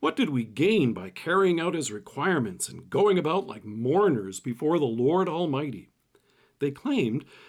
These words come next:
that following God's command and repenting of their sins was worthless. Literally, what they were saying was, "What's the profit?" Then they went on to complain,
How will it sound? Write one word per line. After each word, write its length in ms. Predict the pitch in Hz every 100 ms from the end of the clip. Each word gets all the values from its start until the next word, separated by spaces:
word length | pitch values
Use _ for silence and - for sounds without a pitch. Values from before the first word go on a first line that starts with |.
| _
that 160 | - -
following 480 | 147 185 214 208
God's 400 | 143 160 185 185
command 580 | - 123 120 143 196 208 - - -
and 160 | 135
repenting 640 | 113 104 - 180 220 214 175
of 160 | 120
their 160 | 123 110
sins 540 | - 185 214 220 220 - _ -
was 180 | 120 92
worthless. 720 | 98 170 196 - - - - _ _ _ _ _
Literally, 420 | 156 277 226 98
what 220 | 117 226 -
they 100 | 170
were 120 | 139
saying 440 | - 226 254 117
was, 300 | 113 135 165 - _ _ _ _
"What's 260 | 240 269 -
the 120 | -
profit?" 580 | - 277 302 294 - - _ _ _ _ _
Then 240 | 156 208 196
they 80 |
went 240 | 175 180 175
on 140 | 170
to 40 | 160
complain, 540 | 160 143 131 92